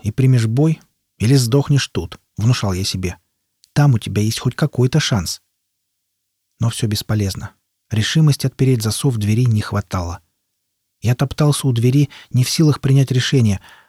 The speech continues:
а время тем временем безвозвратно уходило.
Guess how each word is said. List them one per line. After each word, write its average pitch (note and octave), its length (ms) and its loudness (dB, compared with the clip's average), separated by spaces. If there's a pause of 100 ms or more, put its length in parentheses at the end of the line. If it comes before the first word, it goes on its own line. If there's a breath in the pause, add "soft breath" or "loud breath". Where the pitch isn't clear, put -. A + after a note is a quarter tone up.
(180 loud breath)
а - 80 -8
время C#3+ 380 2
тем D#3 200 2
временем C#3+ 520 4 (120)
безвозвратно G2+ 800 -2
уходило. G2 580 -6